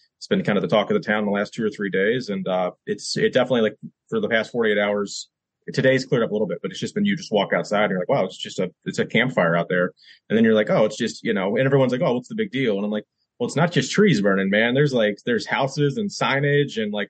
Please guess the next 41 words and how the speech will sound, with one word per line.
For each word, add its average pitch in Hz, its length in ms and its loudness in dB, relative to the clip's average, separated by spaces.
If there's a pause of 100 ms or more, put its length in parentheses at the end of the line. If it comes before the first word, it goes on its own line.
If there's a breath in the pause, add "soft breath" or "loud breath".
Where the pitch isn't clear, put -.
(100)
you 135 80 -2
know 135 60 0
how 113 40 -2
much - 160 -10
plastic 117 440 -2
and 127 200 -2
stuff 127 240 -4
is 117 100 -8
burning 127 280 -2
right 123 100 -2
now? 120 160 -2
It's 101 160 -4
not 110 240 0
just 113 360 -4
a, 95 140 0
li-, 113 200 -2
a 117 40 -2
little 120 200 0
bit 110 100 -2
of 101 140 -4
wood 113 180 -4
smoke 98 300 -6
in 90 60 -10
the 92 120 -4
air. 92 180 -2
Like, 104 120 0
it's - 120 -12 (280 loud breath)
some 101 200 -2
very 104 280 2
toxic." 104 500 -4
I 92 40 -6
think 110 180 -4 (420)
New 107 180 4
York 117 220 6
City 117 340 0
was, 98 520 -4
like, 92 260 0 (540)
had, 107 200 0
like, 107 160 0
four 120 360 2
times 110 720 -2